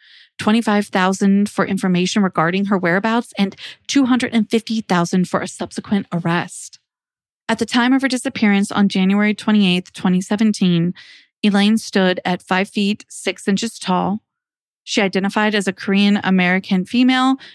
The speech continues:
with brown eyes and brown hair. She was born September twenty-fourth, nineteen ninety-six,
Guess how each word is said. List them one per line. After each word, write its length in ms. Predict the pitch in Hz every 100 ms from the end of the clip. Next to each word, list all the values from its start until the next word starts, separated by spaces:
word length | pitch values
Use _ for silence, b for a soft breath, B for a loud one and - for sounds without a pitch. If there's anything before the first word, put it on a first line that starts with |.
| B
with 260 | - 180 -
brown 280 | 196 214 240
eyes 480 | 220 214 214 - - -
and 160 | 185
brown 280 | - 170 180
hair. 420 | 170 165 165 180 _ _ b b
She 160 | b 208
was 180 | 180 -
born 480 | - 190 202 208 226
September 580 | - - 190 185 214
twenty-fourth, 640 | 208 196 214 - 196 190 - -
nineteen 440 | 185 180 185 202
ninety-six, 880 | 185 180 202 - 165 - - -